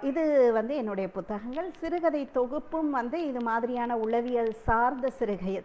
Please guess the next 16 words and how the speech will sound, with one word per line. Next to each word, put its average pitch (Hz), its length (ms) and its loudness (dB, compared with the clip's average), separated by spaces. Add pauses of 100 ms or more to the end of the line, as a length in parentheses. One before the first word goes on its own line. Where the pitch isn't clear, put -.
சிறுகதைகள், 196 760 -2
நிறைய 202 400 0
சிறப்பு 240 400 0
குழந்தைகளை 202 640 -2
பற்றிய 196 460 -6
சிறுகதைகள் 185 640 -6
இருக்கும், 180 480 -8 (360)
பெண்களை 254 520 4
பற்றிய 208 680 -4
சுய 233 340 0
முன்னேற்றம் 202 560 -6
குறித்த 196 460 -6
சிறுகதைகள். 185 680 -8 (140)
ஓகே, - 340 -6 (120)
அந்த 220 280 -6
மாதிரியானது. 175 800 -4